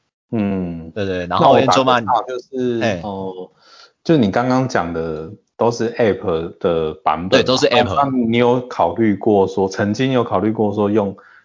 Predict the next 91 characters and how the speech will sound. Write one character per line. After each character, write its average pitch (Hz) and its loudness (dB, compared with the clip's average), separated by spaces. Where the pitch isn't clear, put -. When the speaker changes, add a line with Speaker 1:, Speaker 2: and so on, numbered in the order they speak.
Speaker 1:
像 110 0
那 107 -2
个 87 -2
Line 101 0
机 95 -6
器 95 -4
人 82 -6
的 80 -12
那 87 -4
一 90 -4
种 76 -10
记 233 0
账？ 254 6
Speaker 2:
那 - 4
时 185 2
候 208 4
没 180 2
有 147 2
Line 143 2
机 139 -8
器 143 -6
人 82 -6
啊， 73 -16
那 156 -10
时 156 -8
候 135 0
二 147 -2
零 113 6
一 120 6
六 120 4
年。 117 -4
Speaker 1:
哦， 113 -10
但 160 2
是 160 2
那 156 2
个 139 4
我 104 2
说 135 4
最 135 4
近， 131 -4
<laughs> 127 -6
最 131 2
近 123 0
两 87 -2
年 78 -10
啊。 82 -18
Speaker 2:
哦， 185 -4
Speaker 1:
还 185 0
是 220 -4
说 147 2
最 147 0
Speaker 2:
最 - -
近 156 2
两 156 -2
年 - -12
没 160 -6
有， 160 2
没 160 -6
有， 185 2
没 165 -4
有 170 2
考 127 0
虑 127 -2
过、 123 -4
呃， 139 -2
没 160 0
有 190 4
想 117 -2
到 131 0
过， 110 -6
没 117 -10
有 120 -10
想 85 -12
到 87 -14
过。 107 -10
Speaker 1:
哦， 92 -6
因 120 -4
为， 147 0
因 151 2
为 147 2
应 139 0
该 131 2
有 107 4
找 90 2
到 101 2
适 104 -2
合 82 -6
的， - -14
所 104 -6
以 92 -4
就 98 -4